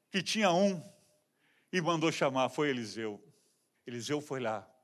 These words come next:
E Deus usou Eliseu. Agora, uma coisa eu acho tremendo, que Eliseu chegou pra aquele, pra, pra Josafá e falou assim, "Só vim aqui, eu, pra você, eu contemplo, se não,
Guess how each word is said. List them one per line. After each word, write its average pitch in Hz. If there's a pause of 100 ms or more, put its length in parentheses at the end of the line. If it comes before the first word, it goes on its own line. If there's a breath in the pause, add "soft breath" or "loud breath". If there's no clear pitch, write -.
(600 soft breath)
E 143
Deus 170
usou 160
Eliseu. 156
Agora, 196
uma 190
coisa 202
eu 185
acho 202
tremendo, 202
que 190
Eliseu 170 (160 loud breath)
chegou 208
pra 202
aquele, 185
pra, 165
pra 170
Josafá 160
e -
falou 175
assim, 127 (480 soft breath)
"Só -
vim 180
aqui, 175 (380 soft breath)
eu, 180
pra 190
você, 185
eu 214
contemplo, 175
se 196
não, 175